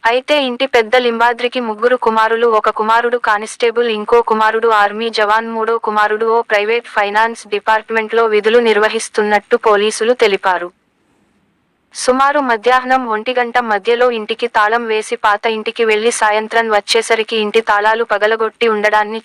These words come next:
చూసి, చూసి కంగుతున్న యజమాని పోలీసులకు సమాచారం ఇచ్చారు. పోలీసులు ఘటన స్థలానికి చేరుకుని క్లూస్ టీంతో క్లూస్ సేకరించారు.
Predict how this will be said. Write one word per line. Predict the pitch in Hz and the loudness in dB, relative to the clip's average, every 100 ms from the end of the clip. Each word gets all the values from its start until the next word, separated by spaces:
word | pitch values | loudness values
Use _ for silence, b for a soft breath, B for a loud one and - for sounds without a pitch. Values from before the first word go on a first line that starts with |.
| 214 | -6
చూసి, | 220 240 | -6 -6
చూసి | - 226 240 | -2 -4 -2
కంగుతున్న | 220 208 220 233 233 | -4 -2 -2 0 2
యజమాని | 214 196 226 226 226 | 2 2 0 0 -2
పోలీసులకు | 220 208 214 233 220 214 247 | 0 2 2 0 0 0 0
సమాచారం | - 202 208 208 214 220 233 | -2 0 0 2 0 0 -4
ఇచ్చారు. | 196 - 180 175 - _ _ _ _ _ _ _ _ _ _ - | -6 -2 -2 -2 -16 _ _ _ _ _ _ _ _ _ _ 0
పోలీసులు | 240 269 294 285 277 | 2 2 -2 0 0
ఘటన | 226 220 240 254 | 2 0 0 -2
స్థలానికి | - 220 226 247 240 | -2 0 0 -2 -6
చేరుకుని | 254 233 226 - 254 254 | -2 0 0 -2 -2 -2
క్లూస్ | 240 226 - | 2 2 2
టీంతో | - 226 226 247 247 | -2 -2 0 0 0
క్లూస్ | 247 240 - | 2 0 0
సేకరించారు. | - 220 226 208 196 185 170 | -2 0 0 -2 0 -2 -2